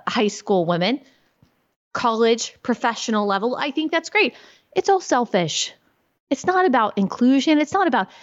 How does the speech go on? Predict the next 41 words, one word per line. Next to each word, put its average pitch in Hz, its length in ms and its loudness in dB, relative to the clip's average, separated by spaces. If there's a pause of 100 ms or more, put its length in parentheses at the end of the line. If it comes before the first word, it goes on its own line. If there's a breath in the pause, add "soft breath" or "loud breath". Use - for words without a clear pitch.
(240 loud breath)
acceptance. 269 800 2
Again, 294 260 4
it's 294 140 0
not 392 220 2
about 220 280 0
empathy 277 500 4
or 226 140 2
being 262 440 6
a 214 40 0
good 226 260 0
person. 220 440 2
It's 277 160 0
actually 294 340 0
about 247 280 0
being 247 180 6
self-serving. 254 460 2
She - 180 0
just 349 220 2
doesn't 208 260 0
care. 269 540 -4 (720 soft breath)
She 339 140 2
just 359 120 4
doesn't 302 220 2
care 302 420 2
about 233 240 0
the 233 80 2
women 208 360 2 (180 soft breath)
coming 233 260 4
up 190 120 2
after 202 280 -2
her. 190 120 2
She 233 140 -2
doesn't 339 200 2
actually 294 360 0 (240 loud breath)
care 320 400 2
about 220 320 -2
the 202 80 2
sport 262 500 -2
that - 220 -2
elevated 220 520 2
her 180 260 2